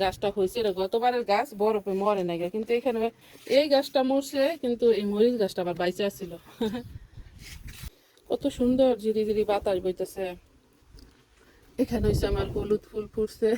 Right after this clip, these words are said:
পাতাগুলা ঝইলা গেছে। হলুদ ফুল ফুটে তো এই জন্য পাতাগুলা এমনিতে একটু এরকম, আর একটা কথা হয়েছে একটু ভিটামিনও কম আছে, যার জন্য এই পাতাগুলো এরকম হয়ে গেছে। আর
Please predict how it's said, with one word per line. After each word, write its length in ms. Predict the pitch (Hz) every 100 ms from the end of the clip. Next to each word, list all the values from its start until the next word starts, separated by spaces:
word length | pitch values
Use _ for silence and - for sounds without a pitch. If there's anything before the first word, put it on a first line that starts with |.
| 233 -
পাতাগুলা 420 | 208 226 220 233 190
ঝইলা 340 | 196 190 214 233
গেছে। 280 | 233 214 220 302 - - - - -
হলুদ 300 | 214 262 -
ফুল 140 | 302 294
ফুটে 240 | 349 285 285
তো 60 | 302
এই 80 | 269
জন্য 120 | 269 262
পাতাগুলা 380 | 254 277 277 254 277
এমনিতে 320 | 277 247 254 247
একটু 140 | - 254
এরকম, 360 | 262 262 277 381 -
আর 80 | 247 262
একটা 140 | 262 226
কথা 160 | 226 247
হয়েছে 280 | 233 220 226 214 220 - - - -
একটু 160 | 220 208
ভিটামিনও 400 | 202 208 202 185 180
কম 120 | 202 196
আছে, 200 | 196 170 156 - -
যার 160 | 185 185
জন্য 160 | 226 262
এই 60 | 240
পাতাগুলো 340 | - 226 233 208
এরকম 260 | 190 - 220 220
হয়ে 160 | 180 165
গেছে। 260 | 175 - 170 - - - -
আর 120 | 185